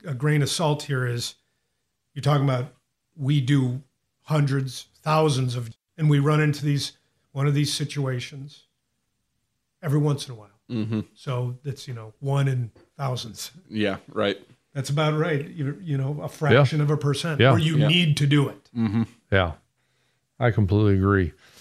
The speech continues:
Speaker 3: I, I wanna, I had a, a patient today. I wanna bring this up 'cause I think that people, I, I'm surprised by this, but it's just a point I wanna, uh, kinda say. I had a lady that, uh, came to me today, and she had a,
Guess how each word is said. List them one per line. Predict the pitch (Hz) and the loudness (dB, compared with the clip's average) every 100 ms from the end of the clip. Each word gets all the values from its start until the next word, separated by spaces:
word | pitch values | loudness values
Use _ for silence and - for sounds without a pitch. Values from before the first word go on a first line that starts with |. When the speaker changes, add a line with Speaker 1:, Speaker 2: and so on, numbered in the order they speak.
| - _ - | -20 _ 6
Speaker 3:
I, | 190 | 8
I | |
wanna, | 214 165 131 | 8 8 6
I | - 147 | 6 6
had | 143 | 8
a, | 110 - | 6 4
a | 110 | 2
patient | 123 127 - 101 | 4 4 4 2
today. | 110 | 4
I | 110 | 4
wanna | 117 104 | 6 4
bring | 92 110 | 4 4
this | 107 95 | 4 4
up | 107 - | 2 2
'cause | 139 | 4
I | 165 | 6
think | 165 113 | 6 4
that | 107 | 2
people, | 110 123 117 110 - | 4 4 4 2 0
I, | - - - | -2 0 2
I'm | - 127 | 2 2
surprised | - 101 - 127 135 | 2 0 4 4 6
by | 139 | 4
this, | 139 151 | 6 4
but | - 113 | 2 2
it's | 110 | 2
just | 123 117 | 2 0
a | - | 0
point | - 117 110 | 2 4 4
I | |
wanna, | 104 107 98 95 - | 4 4 4 2 0
uh, | 101 95 | 0 0
kinda | - 117 104 | 0 2 2
say. | - 104 101 113 - - _ _ _ _ _ _ _ _ | 2 4 4 2 -4 -20 _ _ _ _ _ _ _ _
I | 127 165 | 4 6
had | 151 | 8
a | |
lady | 131 127 120 123 | 8 8 6 6
that, | 110 107 110 - - | 6 6 4 -2 0
uh, | 110 104 101 104 | 4 4 4 2
came | - 117 110 | 2 4 4
to | |
me | 107 107 | 4 4
today, | 98 98 92 92 98 147 _ - | 4 4 4 4 0 -4 _ -2
and | 110 95 | 0 2
she | 117 98 | 2 4
had | 95 98 92 87 - _ _ _ _ _ _ _ _ _ | 4 4 2 0 -6 _ _ _ _ _ _ _ _ _
a, | - | -4